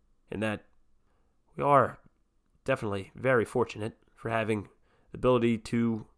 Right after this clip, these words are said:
step in a car or take a ride in a piece of public transportation that can move us from one part of our country or our area to the next part of the world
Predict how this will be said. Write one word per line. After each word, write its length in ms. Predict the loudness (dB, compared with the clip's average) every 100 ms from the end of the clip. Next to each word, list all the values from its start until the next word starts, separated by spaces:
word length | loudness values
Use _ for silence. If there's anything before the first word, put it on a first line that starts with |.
| _ _ _ _
step 300 | -14 -8 -2
in 140 | 0 0
a 100 | -2
car 400 | -4 0 4 4
or 240 | 4 -2 _ _ _ _ _
take 140 | -8 -4
a 60 |
ride 380 | 2 2 2 0
in 160 | -4 -6
a 180 | -14 -20 _ _ _ _ _ _ _ _ _ _ _ _
piece 180 | -6 -6
of 80 | -2
public 280 | -2 -2 -4
transportation 720 | -2 -2 -4 -4 -2 -2 -4
that 160 | -6
can 100 | -4
move 200 | -2 2
us 140 | 2 2
from 300 | 0 -2 -2 _ _ _ _ _ _ _ _ _ _ _ _ _ -4
one 220 | 2 2
part 200 | 6 6
of 280 | 6 0 -18 _ _ _ _ _ _ _ _ _ _ _ _ _ _
our 120 | -18 -6
country 560 | 0 2 2 0 -2 _ _ _ _ _ _ _ _ -8
or 80 | -4
our 100 | 0
area 400 | 2 2 0 -4 _ -14
to 100 | -6
the 100 | -4
next 380 | -2 -2 -6 -6 -6 _ 0
part 180 | 2
of 60 | 2
the 80 | 0
world 320 | -4 -8 -12